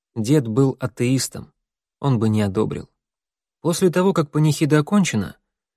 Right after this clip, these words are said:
Мишаня задерживается на пороге церкви, оглядывая видный с пригорка, как на ладони, поселок и немногочисленную похоронную процессию. Нечего ему тут делать.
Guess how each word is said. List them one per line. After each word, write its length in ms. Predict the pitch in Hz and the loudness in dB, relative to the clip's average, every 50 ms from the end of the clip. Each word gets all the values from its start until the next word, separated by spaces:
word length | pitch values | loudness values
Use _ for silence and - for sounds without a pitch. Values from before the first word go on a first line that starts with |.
| _ - | _ -2
Мишаня 420 | 120 123 120 - - 208 202 185 | 0 0 0 2 2 2 2 4
задерживается 720 | 151 147 143 131 147 175 156 143 151 151 151 143 - 143 | 4 4 4 4 4 2 4 4 4 4 4 2 2 2
на 120 | 135 131 120 | 0 0 2
пороге 360 | - 135 139 151 143 127 131 | 2 2 2 2 2 0 -2
церкви, 580 | 123 - - 180 170 143 - 117 117 110 101 - _ _ _ _ _ _ | -4 -2 -2 -2 -2 -2 -2 -2 -2 -2 -2 -4 _ _ _ _ _ _
оглядывая 640 | - 120 110 123 151 160 156 139 135 131 135 135 127 | -4 -2 2 4 4 4 4 4 4 4 4 4 4
видный 360 | 120 131 147 135 139 135 127 | 4 2 2 4 4 2 2
с 80 | - - | 0 -2
пригорка, 540 | - 127 120 110 127 139 135 - - 123 | -2 -2 0 2 2 2 2 2 -2 -4
как 160 | - 127 - - | -6 -4 -4 -2
на 120 | 120 120 | 0 2
ладони, 380 | 123 120 107 120 131 127 120 113 | 2 2 2 0 0 2 0 0
поселок 640 | - 110 113 - - 165 170 160 139 123 - - _ _ _ _ _ _ _ | 0 -2 -4 -2 -2 0 0 2 0 0 -2 -6 _ _ _ _ _ _ _
и 80 | - 131 | 0 2
немногочисленную 920 | 127 127 123 123 127 120 123 117 - - 156 143 - 143 131 131 127 127 117 | 2 2 2 2 2 2 0 0 0 -2 -4 -2 0 0 0 2 0 0 -2
похоронную 640 | - 117 - - 117 127 127 127 123 123 123 123 | -4 -6 -4 -2 -2 0 0 0 0 0 -2 -2
процессию. 720 | 113 123 123 120 - - 123 110 98 - - - - - _ _ _ _ _ _ _ _ _ _ _ _ _ _ | -2 -4 -4 -4 -4 -6 -6 -6 -6 -6 -8 -10 -12 -18 _ _ _ _ _ _ _ _ _ _ _ _ _ _
Нечего 460 | - 131 143 143 113 - - 120 107 107 | -2 0 2 2 0 0 -2 -2 0 0
ему 220 | 107 107 107 104 | 0 0 0 -2
тут 200 | 104 - 113 104 | -4 -4 -6 -6
делать. 460 | 98 - 110 104 98 - - - - | -6 -6 -6 -6 -6 -10 -16 -20 -20